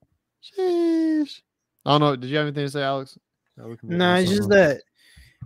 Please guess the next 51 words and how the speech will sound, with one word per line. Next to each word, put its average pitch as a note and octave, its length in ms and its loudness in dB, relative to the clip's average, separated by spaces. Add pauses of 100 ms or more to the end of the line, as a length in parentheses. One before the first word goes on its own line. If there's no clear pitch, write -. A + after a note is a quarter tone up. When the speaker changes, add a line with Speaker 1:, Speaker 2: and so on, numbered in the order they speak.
(140)
Speaker 2:
what F3+ 140 0
the E3 80 2
thing F#3 180 4
with D#3 220 0
JoJo, D#3 680 2
uh, C#3 540 -6
fans C#3+ 380 -4
is C#3 160 -10
that C#3 340 -6
they C#3+ 140 -4
constantly D#3 420 -4
remember, D3 300 -6
like, C3+ 200 -8
if D#3 220 -14
you're, E3+ 200 0
like, D#3 180 -2
new D#3 180 -4
to, D#3 180 -8
like, C#3 200 -6 (460)
anime, D3 300 -6
they'll C#3+ 120 -4
recommend C#3+ 520 -6
it. C#3 140 -10 (360)
But F#3+ 300 2
I G3 120 2
think B3+ 160 0
only, G#3+ 180 4
like, D#3+ 220 0
first, B2+ 300 2
Speaker 1:
Mm, G2+ 80 -4
Speaker 2:
maybe D3+ 180 -4
first F3 180 -2
two G#2+ 80 0
Speaker 1:
mm-hmm. - 40 -2
Speaker 2:
seasons D3+ 420 -6
are C3+ 80 -10
pretty C#3 220 -12
good, C3 180 -12
and C3+ 80 -12
after C#3+ 220 -10
that, C3+ 140 -8
it's C3 140 -10
just, C3 160 -14
like, C3+ 160 -12
I C4 120 -10
feel D#3 80 -4
like C3+ 160 -6
it C3 80 -14
falls C3+ 300 -6
off. C3 220 -8 (680)
But, C#3+ 340 -4